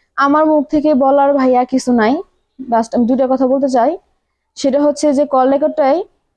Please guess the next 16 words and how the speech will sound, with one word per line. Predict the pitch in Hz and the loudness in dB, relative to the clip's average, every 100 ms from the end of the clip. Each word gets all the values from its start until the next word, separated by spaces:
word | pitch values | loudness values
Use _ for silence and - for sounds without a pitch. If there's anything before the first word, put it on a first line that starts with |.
| _ - | _ -8
সে | - | -4
প্রমাণ | 277 302 320 339 | 0 0 2 2
করে | 349 | 2
দিচ্ছে। | 294 262 202 170 233 _ _ _ _ _ _ _ _ _ | 0 0 -2 -4 -8 _ _ _ _ _ _ _ _ _
ঠিক | 294 | -2
আছে, | 339 339 175 226 - _ | 0 0 -2 -4 -12 _
যেটুকু | 226 262 254 285 294 330 370 | -2 0 0 0 0 2 0
সবার | 359 285 269 | 0 0 2
মধ্যে | 277 254 269 | 2 2 0
একটু | 277 277 | -2 -2
ঝামেলা | 247 247 226 262 | 0 0 2 0
ছিল, | 277 254 240 247 | 0 0 0 0
যে | 247 | 0
বুঝতে | 247 269 254 | 0 -2 -2
সমস্যা | 262 247 262 | 0 0 0
হচ্ছিল, | 247 226 240 226 | 0 0 0 0